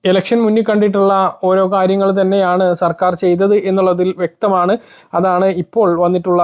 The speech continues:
ഈ ഒരു പ്രസ്താവന സൂചിപ്പിക്കുന്നത്, ഈ ഒരു വാർത്ത സൂചിപ്പിക്കുന്നത്. അപ്പോൾ, ഇതിൽ ഏറ്റവും പ്രധാനപ്പെട്ടത് ഇനിയൊരു പെൻഷൻ വർധനവും ഉണ്ടാകും. പഞ്ചായത്ത് ഇലക്ഷൻ, മൂന്ന് മാസം ശേഷിക്കെ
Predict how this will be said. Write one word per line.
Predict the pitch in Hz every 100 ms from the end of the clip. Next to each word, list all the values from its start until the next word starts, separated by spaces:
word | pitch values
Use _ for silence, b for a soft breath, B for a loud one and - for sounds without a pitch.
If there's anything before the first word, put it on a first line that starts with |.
| 165
ഈ | 185 185
ഒരു | 175
പ്രസ്താവന | 180 170 - 185 170 170 196 240 -
സൂചിപ്പിക്കുന്നത്, | 185 180 180 180 170 170
ഈ | 185
ഒരു | 180 175
വാർത്ത | 175 180 190
സൂചിപ്പിക്കുന്നത്. | 180 170 170 165 160 175 B B B B
അപ്പോൾ, | 170 180 180
ഇതിൽ | 185 175 190 185 -
ഏറ്റവും | 170 240
പ്രധാനപ്പെട്ടത് | 220 202 196 190 185 185 180
ഇനിയൊരു | 175 180 180 180
പെൻഷൻ | 165 208 202
വർധനവും | 180 175 180 175 196 240 B B B -
ഉണ്ടാകും. | 180 180 170 202 254 _ _ _ _ _ _ _ _ _ _
പഞ്ചായത്ത് | 185 180 180 175
ഇലക്ഷൻ, | 175 165 185 170
മൂന്ന് | 185 190
മാസം | 185 180 196 180
ശേഷിക്കെ | 180 180 180